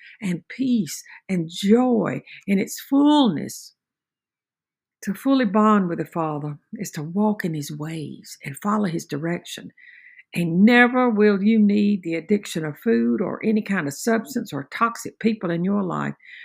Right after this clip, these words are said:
for God is enough and he loves you for who you are. He created you and you are enough.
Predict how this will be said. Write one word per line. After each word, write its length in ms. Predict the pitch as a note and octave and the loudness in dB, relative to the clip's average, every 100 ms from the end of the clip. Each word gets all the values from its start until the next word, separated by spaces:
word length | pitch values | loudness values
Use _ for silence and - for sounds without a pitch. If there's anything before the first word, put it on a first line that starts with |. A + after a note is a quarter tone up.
| - _ - | -20 _ -6
for 180 | D3+ | -4
God 480 | D3 D3 A3 A#3 A3+ | -2 2 2 4 2
is 140 | F3 E3 | 0 -2
enough 480 | D#3+ F3+ A3 C4+ C4+ _ - - C#3+ | 0 2 2 2 -4 _ -20 -20 -10
and 120 | D3 | 2
he 160 | G3+ | 4
loves 440 | G3+ G3 G#3+ G3+ G#3+ | 4 4 2 0 0
you 200 | A3+ A3 | -2 -2
for 260 | E3+ D#3 - | -6 -8 -4
who 280 | G#3+ B3 G3+ | 0 2 0
you 280 | G#3 G#3 G#3 | 0 0 -2
are. 400 | E3+ D3+ C#3+ C#3+ _ - - - | -8 -10 -12 -18 _ -20 -20 -20
He 200 | _ B3 | _ -2
created 640 | A3+ - G#3 G#3+ G#3 G3 E3 | 0 2 4 6 4 2 0
you 340 | A3+ B3 C4+ - | 2 2 0 -4
and 240 | F3 E3 | -4 -4
you 520 | D#3+ E3+ G3 B3+ A3 - | -4 2 4 4 2 -2
are 200 | B2 B2 | -10 -10
enough. 280 | - - | -10 -10